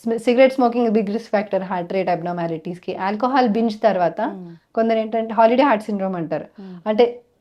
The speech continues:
Speaker 1: హాలిడే హార్ట్ ఎందుకంటే normally వీకెండ్ రో-, వీకెండ్‌కి ఎక్కువ బింజ్
Speaker 2: అవును.
Speaker 1: చేస్తే
Speaker 2: Hmm.
Speaker 1: ఆల్కహాల్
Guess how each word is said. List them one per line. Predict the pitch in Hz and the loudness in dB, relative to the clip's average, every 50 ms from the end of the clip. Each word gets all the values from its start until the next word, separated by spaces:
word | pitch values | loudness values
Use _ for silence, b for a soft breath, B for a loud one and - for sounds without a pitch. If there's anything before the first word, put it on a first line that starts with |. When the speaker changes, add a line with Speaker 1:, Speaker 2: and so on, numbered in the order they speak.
| - | -6
Speaker 1:
హాలిడే | - 208 208 208 214 247 | -2 0 2 4 4 6
హార్ట్ | 285 240 233 | 4 6 4
ఎందుకంటే | 247 247 262 285 302 277 262 | 4 4 4 4 4 4 4
normally | 226 220 240 254 262 233 | 4 4 4 4 4 2
వీకెండ్ | 247 262 254 254 294 285 277 269 254 | 2 0 2 4 4 4 6 4 4
రో-, | 262 247 247 - - | 2 0 0 -4 -6
వీకెండ్‌కి | 226 233 220 - 277 262 247 247 240 | -6 -6 -2 0 0 0 0 0 0
ఎక్కువ | 226 208 214 - _ _ - 269 247 233 233 226 220 214 196 175 | -2 -2 -4 -10 _ _ -4 2 4 6 8 10 8 8 6 4
బింజ్ | 175 226 240 247 | 2 2 2 2
Speaker 2:
అవును. | 247 180 - 240 | 0 2 2 0
Speaker 1:
చేస్తే | 240 240 - - 220 | 0 0 -2 -4 -2
Speaker 2:
Hmm. | 196 | -2
Speaker 1:
ఆల్కహాల్ | 190 190 196 202 - 208 214 240 254 | -2 -2 -4 -4 -4 -2 0 0 0